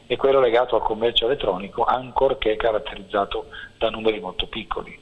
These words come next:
Ogni attività che inizia, due cessano, e questo evidentemente è il segno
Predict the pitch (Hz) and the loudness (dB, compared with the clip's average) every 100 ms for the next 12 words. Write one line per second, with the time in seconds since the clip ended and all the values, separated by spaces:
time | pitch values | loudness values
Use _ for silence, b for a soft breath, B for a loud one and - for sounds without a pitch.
0 | - 117 139 131 117 123 117 131 139 143 | 0 2 2 0 -2 -4 0 -2 0 -2
1 | 120 110 135 127 113 117 113 113 - - | -4 -4 0 0 0 0 0 0 -12 -20
2 | - - 120 110 - 107 113 110 107 139 | -10 -2 0 2 0 -2 -6 -4 0 0
3 | 110 110 104 113 117 131 120 110 110 - | 0 -4 -2 0 0 0 0 2 2 2
4 | 127 123 113 107 | 0 -4 -6 -6